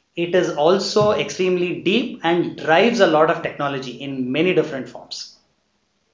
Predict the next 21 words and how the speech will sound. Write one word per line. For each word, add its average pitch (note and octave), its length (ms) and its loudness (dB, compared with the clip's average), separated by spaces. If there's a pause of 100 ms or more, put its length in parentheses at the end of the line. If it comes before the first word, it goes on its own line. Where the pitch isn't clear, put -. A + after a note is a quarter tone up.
(120)
right? E3 300 -2 (240)
And D#3+ 640 0 (100)
therefore, E3+ 640 2 (260)
um, D3 680 0 (360)
uh, D3+ 280 -2
you E3 180 2
need G3 260 2
have G3 220 4
no F3 320 0
doubt F#3+ 360 4 (240)
that D3+ 520 0 (240)
whatever E3 440 2
area G3 420 6
of F3 280 6
electrical E3 380 0
engineering, E3 640 2
E D#3+ 120 -4
C E3 320 -2
E, E3 80 -6
triple D3+ 280 -2
E, D#3 320 0